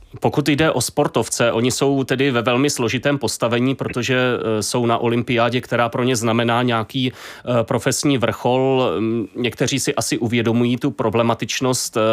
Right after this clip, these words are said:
o které tady hovoříme, a na druhou stranu je na ně asi vyvíjen tlak, aby se věnovali především tomu sportu, tomu sportovnímu výkonu.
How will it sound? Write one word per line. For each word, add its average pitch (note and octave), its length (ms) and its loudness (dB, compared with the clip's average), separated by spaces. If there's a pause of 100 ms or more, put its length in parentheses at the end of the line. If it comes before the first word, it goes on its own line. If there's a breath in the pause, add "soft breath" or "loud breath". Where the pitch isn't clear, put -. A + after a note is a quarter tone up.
(160)
o - 80 -4
které B2 280 -2
tady C3+ 240 0
hovoříme, A#2+ 640 0 (340 loud breath)
a B2 180 4
na A#2+ 120 4
druhou B2 280 2
stranu B2+ 380 0
je A#2 140 2
na A#2+ 100 2
ně A#2+ 140 0
asi A2+ 220 -2
vyvíjen A#2+ 640 0
tlak, A#2+ 280 -2
aby A#2+ 180 -2
se C3 140 0
věnovali A#2+ 440 0
především B2 600 -2
tomu B2 520 2
sportu, A#2 420 -2
tomu A#2 220 0
sportovnímu B2+ 640 0
výkonu. C3 520 2